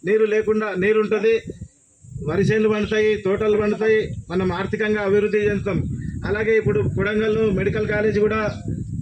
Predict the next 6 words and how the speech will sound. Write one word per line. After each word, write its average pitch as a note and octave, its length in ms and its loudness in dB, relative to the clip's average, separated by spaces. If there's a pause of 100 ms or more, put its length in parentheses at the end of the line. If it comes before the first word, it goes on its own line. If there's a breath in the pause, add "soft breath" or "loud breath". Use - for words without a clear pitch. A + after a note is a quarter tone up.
(500)
ఆ, E3+ 60 -6 (580)
ప్రారంభమవుతుంది. G3+ 960 0 (240)
నర్సింగ్ G3+ 300 -2
కాలేజ్, G3+ 380 0 (360)
వెటర్నరీ G3+ 440 0
కాలేజ్ G3+ 560 0